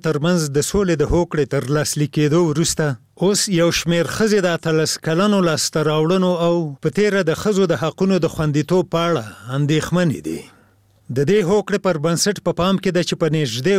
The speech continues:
ورځو کې د افغان دولت او طالبانو ترمنځ د سولې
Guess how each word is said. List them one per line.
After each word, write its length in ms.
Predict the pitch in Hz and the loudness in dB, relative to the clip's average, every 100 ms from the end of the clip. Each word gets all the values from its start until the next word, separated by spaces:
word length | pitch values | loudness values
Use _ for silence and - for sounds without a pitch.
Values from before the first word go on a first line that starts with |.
| 170 | 2
ورځو 280 | 185 170 - | 2 2 0
کې 340 | 87 - - 113 | -4 -12 -12 -6
د 40 | |
افغان 500 | 113 113 139 202 180 | -4 -2 0 2 2
دولت 280 | 165 185 180 | 2 0 0
او 100 | 165 | -2
طالبانو 640 | 151 151 147 175 185 175 | 0 0 0 2 0 0
ترمنځ 500 | 147 143 170 170 147 - | 0 0 2 0 -2 -8
د 20 | 123 | -6
سولې 320 | - 175 202 | 0 2 2